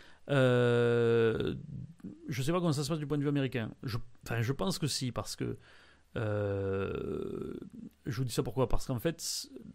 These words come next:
semble-t-il que c'était heure américaine,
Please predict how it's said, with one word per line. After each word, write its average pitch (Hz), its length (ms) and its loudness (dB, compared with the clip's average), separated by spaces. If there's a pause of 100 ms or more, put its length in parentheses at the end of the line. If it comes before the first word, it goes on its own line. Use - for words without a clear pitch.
(360)
semble-t-il 131 540 -2
que 123 100 -2
c'était 127 480 -4
heure 143 160 2
américaine, 131 600 2